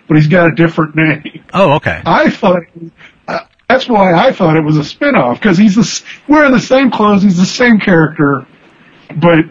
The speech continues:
Speaker 1: in the Heights, he's a different guy.
Speaker 2: Hmm.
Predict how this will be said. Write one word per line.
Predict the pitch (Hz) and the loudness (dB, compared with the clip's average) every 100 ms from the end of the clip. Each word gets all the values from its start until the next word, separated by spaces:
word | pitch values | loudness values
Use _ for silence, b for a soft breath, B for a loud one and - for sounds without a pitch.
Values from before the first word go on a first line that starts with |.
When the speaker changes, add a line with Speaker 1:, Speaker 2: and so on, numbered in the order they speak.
| _ | _
Speaker 1:
in | 165 | 0
the | 160 | 2
Heights, | 139 160 151 | 2 0 0
he's | 156 143 | -2 -4
a | |
different | 143 143 143 123 | -2 -4 -4 -8
guy. | 123 131 156 190 - _ _ _ _ _ - | -4 -2 -2 -2 -8 _ _ _ _ _ -12
Speaker 2:
Hmm. | 160 107 | -10 -10